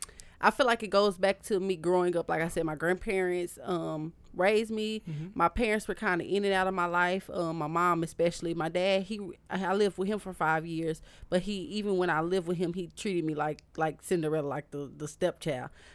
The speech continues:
Speaker 1: But anyway, that's another story for another day. But anyway, I feel like
Speaker 2: Mm-hmm.
Speaker 1: I was searching for s-, for that fulfillment.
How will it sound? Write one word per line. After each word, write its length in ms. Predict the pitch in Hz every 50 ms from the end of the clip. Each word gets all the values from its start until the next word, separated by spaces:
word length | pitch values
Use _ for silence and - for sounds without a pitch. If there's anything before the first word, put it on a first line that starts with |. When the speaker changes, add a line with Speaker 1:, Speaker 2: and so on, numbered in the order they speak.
| - -
Speaker 1:
But 100 | 208 196
anyway, 180 | 208 190 160 156
that's 160 | 160 175 -
another 200 | 190 180 175 160
story 200 | - - 180 165
for 140 | - 175 160
another 200 | 165 165 156 175
day. 240 | 214 214 208 202 - - - - - - - -
But 100 | 214 226
anyway, 300 | 240 233 214 196 190 180
I 100 | 170 196
feel 200 | 196 - 240 226
like 340 | 220 202 190 185 170 156 180
Speaker 2:
Mm-hmm. 140 | 190 214 220 226 - - - - - - - -
Speaker 1:
I 140 | 185 202 196
was 220 | 185 185 175 - -
searching 400 | - 220 214 214 - 220 208 190
for 160 | - - 196
s-, 200 | 180 - - -
for 260 | - - 196 185 180
that 200 | 170 180 175 175
fulfillment. 540 | - 170 156 - - 185 170 147 151 123